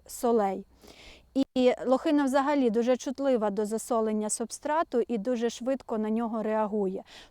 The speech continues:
Тому перед тим, як поливати вашу лохину, обов'язково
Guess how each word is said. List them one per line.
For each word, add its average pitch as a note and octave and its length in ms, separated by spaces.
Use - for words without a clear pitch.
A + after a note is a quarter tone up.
Тому D#4 340
перед E4 400
тим, A3 260
як B3 240
поливати A#3 840
вашу A3+ 380
лохину, D#4+ 440
обов'язково A#3+ 680